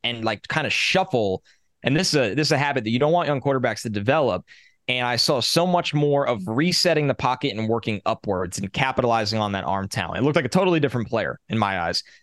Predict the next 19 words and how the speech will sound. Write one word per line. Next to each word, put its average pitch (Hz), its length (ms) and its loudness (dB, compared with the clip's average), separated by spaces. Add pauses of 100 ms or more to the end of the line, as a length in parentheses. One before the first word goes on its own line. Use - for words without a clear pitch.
(160)
Uh, 110 140 0
mechanically, 160 640 0
looked 139 220 0
very 113 220 0
refined. 147 640 0 (400)
I 123 80 0
thought 139 160 2
he 135 80 0
painted 151 440 -2
targets 139 460 0
with 123 160 -2
guys 131 360 -2
that 127 100 0
have 123 160 -4
the, 110 100 -6 (140)
a 113 100 -4 (320)
bigger 139 240 -2
catch 127 300 -2
radius 156 480 0